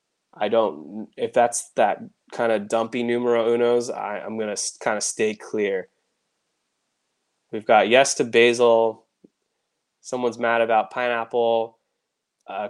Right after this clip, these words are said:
Kaio thinks Max Muncy can play second. Um, Max Muncy is not gonna play second base. That is just,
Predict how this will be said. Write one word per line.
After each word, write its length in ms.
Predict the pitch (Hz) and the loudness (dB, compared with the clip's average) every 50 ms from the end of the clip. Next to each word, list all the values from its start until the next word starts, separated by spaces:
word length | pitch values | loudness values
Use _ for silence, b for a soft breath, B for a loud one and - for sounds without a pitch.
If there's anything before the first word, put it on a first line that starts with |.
| - _ - | -10 _ -10
Kaio 560 | - 139 127 127 127 127 123 123 120 120 120 | -4 0 2 2 2 2 2 0 0 -2 -2
thinks 300 | - 120 113 113 - - | -4 -8 -8 -8 -10 -8
Max 260 | 123 117 110 107 - | -6 -4 -4 -6 -6
Muncy 300 | - 123 117 - 127 113 | -8 -10 -8 -8 -10 -10
can 120 | - 120 110 | -8 -10 -10
play 200 | - 107 104 104 | -8 -10 -10 -8
second. 560 | - - 151 139 135 - 147 135 135 131 131 _ _ _ _ _ _ _ _ _ _ | -4 -2 -2 -2 -2 -2 -2 -2 -2 -2 -6 _ _ _ _ _ _ _ _ _ _
Um, 380 | - 113 113 113 113 107 113 - _ _ | -6 -4 -2 -2 -4 -4 -8 -12 _ _
Max 420 | 131 127 131 135 147 156 151 - | -12 -6 -4 -2 0 -2 -2 -4
Muncy 600 | 165 147 143 135 - 147 139 135 135 131 120 - - | -4 -4 -4 -4 -4 -6 -6 -6 -6 -6 -8 -10 -10
is 160 | - 120 120 | -12 -10 -6
not 240 | 123 123 120 117 - | -4 -2 -2 -2 -4
gonna 160 | 127 120 117 | -4 -6 -4
play 180 | - 123 117 | -4 -4 -6
second 400 | 113 - - 123 113 - 120 110 | -4 -4 -4 -4 -4 -4 -8 -10
base. 360 | 107 107 101 98 - - - - - | -8 -8 -8 -8 -12 -12 -12 -6 -2
That 240 | 120 123 127 131 135 | 0 0 0 0 0
is 200 | 131 123 117 - | -4 -6 -8 -8
just, 680 | - 120 110 110 110 110 - - - - - - - | -4 -4 -2 -2 -4 -4 -6 -10 -10 -10 -12 -14 -18